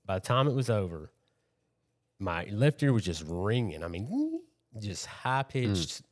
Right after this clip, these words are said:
Speaker 1: and I was, the whole room was spinning. I was standing on that stage thinking,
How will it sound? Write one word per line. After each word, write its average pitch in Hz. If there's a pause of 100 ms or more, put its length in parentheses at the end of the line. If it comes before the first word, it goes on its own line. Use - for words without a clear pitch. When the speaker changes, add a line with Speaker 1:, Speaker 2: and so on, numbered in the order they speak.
Speaker 1:
and 101 (920)
I 101
was, 90
the 120
whole 143
room 135
was 113
spinning. 104 (500)
I -
was 92
standing 139
on 139
that 117
stage 101
thinking, 85